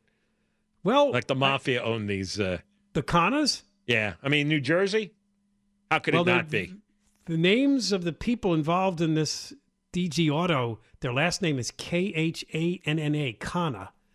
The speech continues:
Speaker 2: Mm.
Speaker 1: Navin Kana, Lovin Kana.
Speaker 2: Lovin Kana?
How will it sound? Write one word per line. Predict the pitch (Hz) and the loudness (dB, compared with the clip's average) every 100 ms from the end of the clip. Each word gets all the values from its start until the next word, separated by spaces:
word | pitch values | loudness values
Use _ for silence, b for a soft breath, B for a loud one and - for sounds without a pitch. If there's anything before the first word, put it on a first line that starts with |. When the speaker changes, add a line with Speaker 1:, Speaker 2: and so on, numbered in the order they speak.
| b | b
Speaker 2:
Mm. | 110 107 | -6 0
Speaker 1:
Navin | 135 151 196 214 233 | 2 4 4 4 0
Kana, | - 226 220 226 - b | 0 0 2 0 -2 b
Lovin | - 151 165 208 302 226 147 | -2 2 4 6 6 2 0
Kana. | - 127 107 107 131 _ _ _ _ | -4 -6 -6 -10 -14 _ _ _ _
Speaker 2:
Lovin | 101 113 123 | -4 -2 -2
Kana? | 110 123 156 | -2 -2 -2